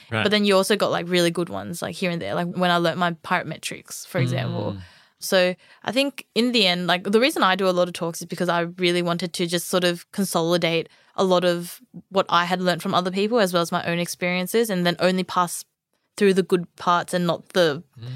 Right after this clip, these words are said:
Speaker 2: you know, bad parts. 'Cause you, you tend to get a lot of, like, agency people who also, like, just say things to promote their own work.
Speaker 1: Yeah.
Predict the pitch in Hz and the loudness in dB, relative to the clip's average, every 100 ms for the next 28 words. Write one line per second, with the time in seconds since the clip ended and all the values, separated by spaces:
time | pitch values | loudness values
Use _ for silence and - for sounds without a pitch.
0 | 135 131 208 170 160 170 175 165 - 190 | -12 -2 0 0 -2 -2 -2 -2 -2 0
1 | 240 233 202 220 294 285 190 175 165 165 | 0 0 -2 -2 0 2 2 2 0 -2
2 | - - - 175 170 170 180 175 165 160 | -6 -10 -4 -2 -2 -4 -4 -6 -4 -4
3 | 160 175 - _ _ 190 170 180 175 170 | -4 -6 -16 _ _ -2 0 2 0 0
4 | - 175 - - - - 175 170 170 170 | -4 -4 -4 -12 -14 -2 0 0 -2 -4
5 | 165 170 175 160 165 - 165 160 165 180 | -4 -4 -2 -2 -4 -4 -4 -6 -8 -4
6 | 160 104 98 | -2 -2 -4